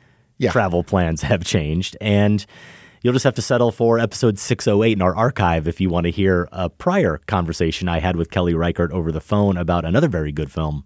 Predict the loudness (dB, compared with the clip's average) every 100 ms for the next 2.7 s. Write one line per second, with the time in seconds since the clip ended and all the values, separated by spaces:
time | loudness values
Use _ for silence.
0 | _ -8 -4 -2 -2 -4 -16 -20 -20 -6
1 | -2 0 0 0 0 -2 -12 _ -2 -2
2 | -2 -2 -2 -2 -2 0 0